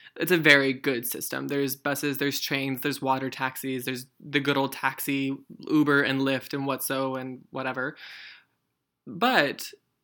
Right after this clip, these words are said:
one bus ride is two twenty-five. And then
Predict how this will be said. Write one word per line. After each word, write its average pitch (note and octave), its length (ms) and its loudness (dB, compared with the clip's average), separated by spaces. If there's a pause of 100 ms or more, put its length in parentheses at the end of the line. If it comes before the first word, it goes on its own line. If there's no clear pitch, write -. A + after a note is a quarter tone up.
(100)
one G3+ 340 2
bus G#3 240 0
ride D3 240 2
is C#3+ 160 -2
two G3 320 -6
twenty-five. D#3+ 1040 -2 (720)
And D#3+ 180 6
then D3+ 540 4